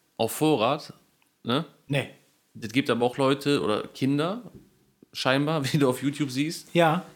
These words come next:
Speaker 1: die haben dann fünfzig Stück von so hundert, zweihundert, dreihundert Euro T-Shirts. Ja, sowas
Speaker 2: Ja.
Speaker 1: finde ich dann auch ein bisschen drüber.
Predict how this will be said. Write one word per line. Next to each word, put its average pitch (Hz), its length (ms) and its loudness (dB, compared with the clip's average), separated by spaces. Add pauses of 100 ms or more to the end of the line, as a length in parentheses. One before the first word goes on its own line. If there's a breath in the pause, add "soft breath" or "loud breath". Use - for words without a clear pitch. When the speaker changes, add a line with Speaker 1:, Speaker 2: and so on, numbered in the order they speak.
(680 soft breath)
Speaker 1:
die 127 60 2
haben 139 100 4
dann 135 320 2 (120)
fünfzig 170 440 -2
Stück 220 200 -4
von 123 280 0
so 104 260 0
hundert, 120 360 0
zweihundert, 123 520 0
dreihundert 135 300 0
Euro 104 180 2
T-Shirts. - 460 -8
Ja, 107 260 -2
sowas 117 200 0
Speaker 2:
Ja. 120 80 -2 (300)
Speaker 1:
finde 127 120 -2
ich 123 60 -2
dann 135 100 -4
auch 131 60 0
ein 131 100 -2
bisschen 127 520 -6
drüber. 110 360 -6